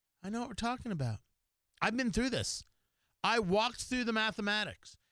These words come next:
and I said to myself, "How do I feel about the idea that you could have guns printed by people who aren't citizens who are in the country that they can then use against others?" And, uh, the answer is,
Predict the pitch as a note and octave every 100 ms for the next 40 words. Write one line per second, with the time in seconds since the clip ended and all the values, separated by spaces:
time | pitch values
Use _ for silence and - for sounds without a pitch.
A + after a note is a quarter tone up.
0 | _ - E3+ G#3 - B3 A#3 G#3+ G3 E3+
1 | G#3+ C#4+ C#4 - A#3+ G#3+ G#3+ G3+ F#3+ F3+
2 | F3 F#3 F3 D3+ D3+ D#3 G3 F3+ A3+ G3+
3 | F#3 F3 E3+ D#3 C3 D#3 F3+ F#3 - D3
4 | A2 G#2+ - _ _ _ - D#3 D#3 F#3
5 | E3 D3+ D#3+ G3+ G3 - D#3+ C#3+ D#3+ B2+
6 | C#3+ D#3+ E3+ C#3+ B2 - F#2+ - _ _
7 | _ _ _ _ _ - C#3+ D#3 D3+ D#3+
8 | D3+ E3 B2+ C#3 C#3+ B2+ C#3+ A2 F2+ -
9 | - _ _ _ _ _ _ _ _ -
10 | C#3+ D3 C#3+ C3 B2 A#2+ A#2+ B2+ F#3 G#3
11 | E3 C#3 C3+ C3 - -